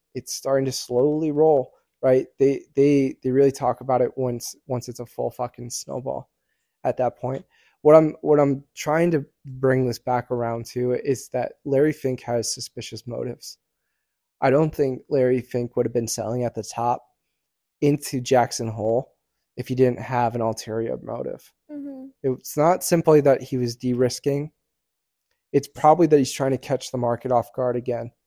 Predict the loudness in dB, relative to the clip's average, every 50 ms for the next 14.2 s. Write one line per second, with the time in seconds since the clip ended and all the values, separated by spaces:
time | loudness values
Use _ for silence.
0 | _ _ _ _ _ _ _ -2 0 4 6 6 6 6 2 -4 -8 -2 -2 0
1 | 4 6 6 6 4 2 -2 -6 -4 -2 0 2 2 2 2 0 -2 -2 -4 -4
2 | -2 2 4 6 6 6 6 4 2 2 0 -4 -10 -20 _ _ -8 -6 -4 -4
3 | -4 -4 -6 -8 -4 -2 -2 -2 -4 -6 -8 -10 -8 -6 -4 -4 -4 -4 -6 -8
4 | -12 -18 _ _ _ _ _ _ _ _ _ _ _ _ _ _ _ _ _ _
5 | _ _ _ _ _ _ _ _ -2 0 2 2 2 2 0 -2 -4 -4 -2 -2
6 | -2 -4 -6 -6 -4 -4 -2 2 2 2 2 2 2 2 2 2 2 0 0 -6
7 | -16 _ _ _ -2 0 2 2 2 2 2 0 -2 -6 -6 -6 -6 -6 -6 -6
8 | -6 -6 -8 -6 -8 -8 -6 -6 -8 -8 -6 -6 -6 -6 -6 -6 -6 -6 -6 -6
9 | -6 -10 _ _ _ _ _ _ _ _ _ _ _ _ _ -2 0 0 2 2
10 | 0 0 0 -2 -6 _ _ _ _ _ _ _ _ _ -4 -2 0 0 2 2
11 | 2 0 2 2 2 2 2 2 0 2 4 4 4 6 6 4 4 4 2 2
12 | 2 0 -2 0 2 2 2 2 0 -2 0 0 2 2 2 0 0 0 0 0
13 | 0 0 -2 _ _ _ _ _ -20 -10 -4 -2 0 0 0 0 -2 -4 -8 -6
14 | -4 -2 0 -2